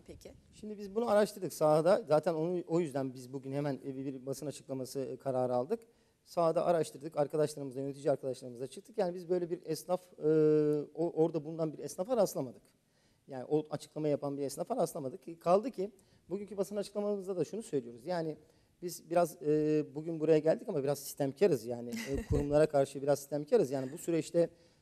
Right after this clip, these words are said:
Speaker 2: ta ki iki bin beş yılından başlayan bu süreç, eğlence vergisiyle artan, iki bin altıda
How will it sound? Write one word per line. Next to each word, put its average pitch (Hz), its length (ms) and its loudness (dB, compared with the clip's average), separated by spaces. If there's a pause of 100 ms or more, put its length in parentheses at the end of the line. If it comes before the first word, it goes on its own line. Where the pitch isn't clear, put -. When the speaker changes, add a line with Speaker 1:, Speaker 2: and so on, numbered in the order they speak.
Speaker 2:
ta 156 220 6
ki 165 140 -2
iki 143 340 -10
bin 156 200 -6
beş 180 200 2
yılından 147 380 -4
başlayan 143 420 -2
bu 151 60 -10
süreç, 143 300 0
eğlence 147 420 0
vergisiyle 143 460 2
artan, 139 400 -4
iki 147 200 -14
bin 151 80 -8
altıda 147 440 0